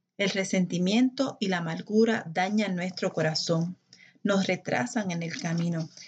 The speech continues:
Quiero leerte lo que dice Efesios cuatro,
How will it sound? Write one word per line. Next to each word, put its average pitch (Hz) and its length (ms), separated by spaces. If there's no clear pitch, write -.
Quiero 240 240
leerte 277 420
lo 220 140
que 190 100
dice 202 540
Efesios 240 1000
cuatro, 214 680